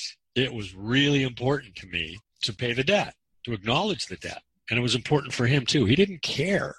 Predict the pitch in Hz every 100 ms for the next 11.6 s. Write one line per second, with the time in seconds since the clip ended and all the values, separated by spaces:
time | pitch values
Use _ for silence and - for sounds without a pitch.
0 | _ 107 113 107 92 - 143 104 90 90
1 | - 95 95 98 95 87 113 143 - _
2 | _ - 151 175 107 - 113 101 101 95
3 | 95 98 101 - 92 110 92 95 90 87
4 | 101 110 98 90 107 113 90 - 87 98
5 | 95 90 - 82 143 120 - - 113 107
6 | 117 98 - 101 101 69 - - - -
7 | 101 92 92 113 135 135 _ - 98 113
8 | 113 110 95 - _ _ - - - 120
9 | 127 127 98 95 98 98 90 101 101 98
10 | 87 85 98 95 98 95 90 90 - -
11 | - 117 120 180 -